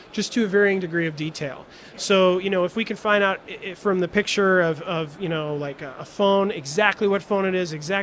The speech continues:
what model, then we will. And if not, we'll, we'll know that it's a black iPhone, uh, maybe a black iPhone six.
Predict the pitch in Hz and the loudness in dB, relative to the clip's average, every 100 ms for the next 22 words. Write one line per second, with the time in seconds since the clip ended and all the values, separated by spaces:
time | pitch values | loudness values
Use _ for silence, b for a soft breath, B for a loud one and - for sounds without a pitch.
0 | 208 185 185 175 175 196 233 196 165 165 | 0 0 0 0 0 2 0 -2 -4 -2
1 | 170 208 277 190 - 185 214 208 180 170 | -2 0 0 -2 -2 0 0 0 -4 -4
2 | 190 180 185 196 165 - 151 160 175 170 | -4 0 0 0 -2 -6 -4 0 0 -2
3 | 170 175 - 202 214 220 B B - 147 | -4 -4 -2 -2 -2 -6 B B -12 -8
4 | 156 156 156 156 151 165 160 165 156 - | -8 -8 -6 -6 -4 -6 -4 -6 -6 -4
5 | 220 - | -4 -6